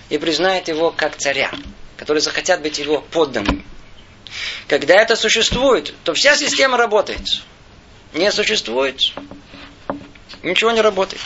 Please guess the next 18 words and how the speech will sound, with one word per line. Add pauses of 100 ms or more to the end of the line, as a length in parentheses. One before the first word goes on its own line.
То
есть
мы
увидим, (200)
насколько, (300)
э,
важна
эта, (320)
э, (180)
мицва
произношения
Криат
Шма (260)
с
истинным
намерением,
с
правильным,